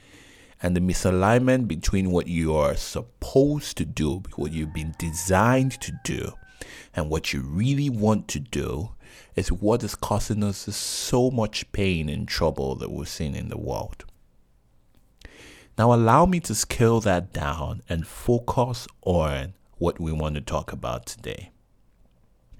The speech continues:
How do you turn down offers? Uh, you must recognize that you're a part of a community. You see, whatever struggles, pain, successes, benefits, privilege that you enjoy today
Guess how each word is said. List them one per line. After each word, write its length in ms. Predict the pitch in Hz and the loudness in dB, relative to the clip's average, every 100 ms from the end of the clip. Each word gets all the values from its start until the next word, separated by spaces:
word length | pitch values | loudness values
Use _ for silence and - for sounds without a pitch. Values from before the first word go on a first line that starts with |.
| - - - - _ _ _ _ - | -16 -16 -20 -20 _ _ _ _ -2
How 180 | 147 156 | 0 2
do 100 | 151 | 2
you 100 | 156 | 0
turn 280 | - 123 | 2 4
down 280 | 104 90 87 | 4 2 2
offers? 680 | - 78 76 - - - - | 0 -2 -2 -6 -8 -10 -8
Uh, 220 | 127 156 - - _ _ _ _ _ _ _ _ _ _ | -6 -6 -8 -16 _ _ _ _ _ _ _ _ _ _
you 160 | 123 127 | 4 6
must 360 | 143 165 - | 6 4 4
recognize 720 | 95 78 - 73 82 87 85 | 2 2 0 -2 2 2 0
that 200 | - 82 | -4 -6
you're 260 | 80 78 73 | -4 -2 -2
a 40 | |
part 360 | - - 82 73 | -4 -4 -2 -2
of 120 | 71 | -6
a 60 | - | -10
community. 760 | - 76 69 69 - - - 101 _ _ _ _ | -10 -6 -6 -6 -8 -10 -12 -14 _ _ _ _
You 60 | 107 | -10
see, 300 | - 95 92 - - - - | -4 -2 -4 -10 -20 -20 -4
whatever 380 | - 98 117 143 | 4 6 8 6
struggles, 1080 | - - - 113 110 82 78 73 - - - - | 2 0 2 4 4 2 0 -2 -6 -12 -12 -4
pain, 540 | - 113 92 71 - | 2 2 2 -2 -6
successes, 960 | - - 113 - - 90 - 78 76 - | -8 -2 0 0 -4 -8 -6 -6 -6 -10
benefits, 800 | - 104 107 92 - - - - | 0 2 4 0 -4 -10 -8 -6
privilege 840 | - 123 107 92 76 67 - - | 0 2 2 2 0 -4 -6 -6
that 200 | 98 - | -4 0
you 100 | 95 | 2
enjoy 540 | 95 90 87 104 110 107 | 4 2 4 6 6 4
today 580 | - - 73 67 65 | 0 -2 -2 -4 -6